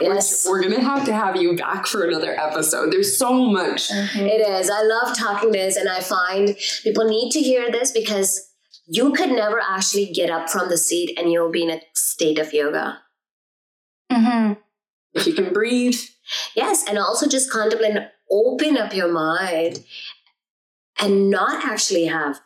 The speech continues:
Speaker 1: order. It actually gives you an expansive view, like a bird's eye view of who we are.
Speaker 2: Let go.
Speaker 1: Yes. Fly, swim, explore,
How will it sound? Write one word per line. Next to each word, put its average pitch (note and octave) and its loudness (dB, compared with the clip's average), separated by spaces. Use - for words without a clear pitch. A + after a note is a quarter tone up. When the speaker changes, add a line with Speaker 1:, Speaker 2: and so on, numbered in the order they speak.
Speaker 1:
order. D3 0
It G3 -4
actually A#3 -2
gives C4 2
you D3+ 0
an E3+ 2
expansive A3 0
view, D3 0
like D3 -8
a D#3+ -2
bird's E3 0
eye E3+ -2
view E3 -2
of D#3 -6
who B3 4
we G#3 2
are. - -2
Speaker 2:
Let F3 -2
go. D#3 0
Speaker 1:
Yes. - -2
Fly, G#3 0
swim, G#3+ 0
explore, - -2